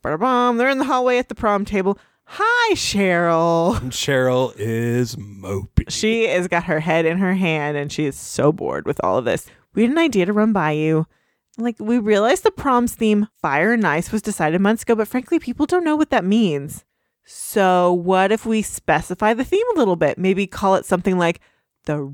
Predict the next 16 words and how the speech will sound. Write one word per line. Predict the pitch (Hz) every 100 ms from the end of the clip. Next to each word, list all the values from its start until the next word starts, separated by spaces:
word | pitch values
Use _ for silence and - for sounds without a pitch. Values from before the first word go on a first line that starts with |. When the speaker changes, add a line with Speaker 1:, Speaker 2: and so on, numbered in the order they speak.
| 139 202 208 190
Speaker 1:
Renaissance | 180 - 175 151 143 127 - -
or | 139
medieval | 143 175 254 294 285 285 262 233
times." | - 247 214 190 180 170 175 -
Speaker 2:
These | 135 120
are | 123
the | 127
dumbest | 107 123 110 113 -
names | 110 101 104
ever. | 113 104 - 127 -
<laughs> |
Speaker 1:
So | 156 180 170
is | 165
Fire | 160 151
and | 151
Ice. | 160 139 -